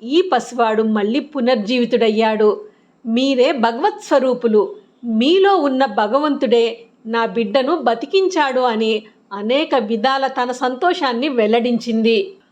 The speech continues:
అప్పుడు సుగుణ రాశి అయిన పద్మాకరుణ్ణి కూర్చోపెట్టుకుని ఆ సాధువులు ఆనందంతో భోజనాలు చేశారు. వారు భక్త శిరోమణి అయిన కమలాకరుణ్ణి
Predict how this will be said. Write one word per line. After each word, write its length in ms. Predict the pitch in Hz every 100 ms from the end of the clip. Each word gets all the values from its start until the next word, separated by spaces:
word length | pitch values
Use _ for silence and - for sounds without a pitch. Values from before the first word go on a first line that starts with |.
| _ _ 240
అప్పుడు 400 | 254 285 359 403
సుగుణ 440 | - 302 302 359
రాశి 360 | 311 277 277 269
అయిన 180 | 247
పద్మాకరుణ్ణి 1120 | 262 254 220 254 320 320 269 269 254 254 240 240
కూర్చోపెట్టుకుని 920 | 269 277 302 294 262 262 247 302 494 - - 220
ఆ 100 | 226
సాధువులు 600 | 220 233 233 277 294 269
ఆనందంతో 840 | 247 208 226 302 330 320 311 320
భోజనాలు 560 | 247 226 226 247 240 233 233
చేశారు. 600 | 214 233 220 214 214 - - _ -
వారు 640 | 214 240 254 247 247 226 - -
భక్త 340 | 220 285 - 403
శిరోమణి 600 | 349 294 294 269 262 254
అయిన 220 | 240 240
కమలాకరుణ్ణి 1120 | 233 226 233 330 330 285 269 254 247 233